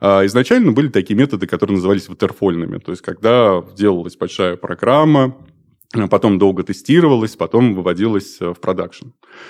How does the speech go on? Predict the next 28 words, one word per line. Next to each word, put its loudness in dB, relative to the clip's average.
Ну 2
и 2
получался 0
продукт, 0
э, 4
который 0
затем 0
долгие 2
годы 2
мог 0
использоваться -4
фактически -10
без -8
изменений. -4
Затем, 0
э, 4
наста-, 2
время 2
начало -4
ускоряться. -4
Что -2
я 2
имею 2
в 0
виду 0
под -6
ускоряющимся 0
временем? -4